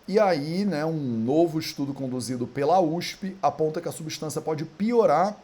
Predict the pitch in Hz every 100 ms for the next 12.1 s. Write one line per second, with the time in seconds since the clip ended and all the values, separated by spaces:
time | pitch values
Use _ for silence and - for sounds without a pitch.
0 | - 160 180 175 180 170 - 165 165 165
1 | - 185 151 160 - - 127 120 165 175
2 | 185 165 139 156 180 165 156 156 175 170
3 | 151 170 202 196 156 143 131 139 135 -
4 | - 143 - 147 143 - - - - -
5 | - 104 139 139 - - 123 147 143 147
6 | 139 131 151 165 120 - 107 101 - 101
7 | 95 92 - 87 95 95 107 156 160 160
8 | 160 165 160 180 175 156 156 170 - 160
9 | 147 175 214 - 202 - 175 208 170 131
10 | 104 85 85 73 80 120 123 147 196 190
11 | 190 156 143 156 151 131 120 95 76 69